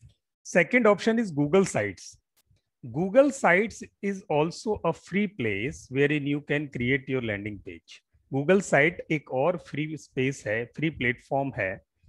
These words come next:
जहां आप अपने लैंडिंग पेज को क्रिएट कर सकते हैं। तीसरा bix dot com, चौथा site one two three dot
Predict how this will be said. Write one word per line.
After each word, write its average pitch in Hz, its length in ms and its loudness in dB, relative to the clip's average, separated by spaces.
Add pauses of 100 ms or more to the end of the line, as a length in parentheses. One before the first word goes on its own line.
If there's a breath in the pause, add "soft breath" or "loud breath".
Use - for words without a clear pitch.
(220)
जहां 147 380 4
आप 135 160 2
अपने 131 260 -2
लैंडिंग 120 420 -2
पेज 107 220 -8
को - 140 -12
क्रिएट 104 380 -6
कर 90 140 -14
सकते - 360 -20
हैं। 87 140 -18 (1040 loud breath)
तीसरा 202 440 4 (140)
bix - 280 0
dot 156 380 2
com, 160 200 -6 (960)
चौथा 147 340 0
site - 500 0
one 139 180 -4
two 147 80 -4
three 139 280 -4
dot 131 200 0